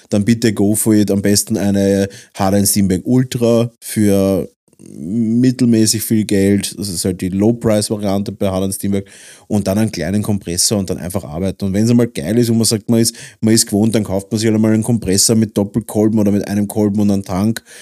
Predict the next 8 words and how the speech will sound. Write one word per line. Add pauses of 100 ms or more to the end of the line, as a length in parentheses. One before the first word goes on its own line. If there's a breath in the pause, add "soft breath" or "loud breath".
(220 loud breath)
äh,
und
vielleicht
eine
Evolution
oder
eine
Infinity,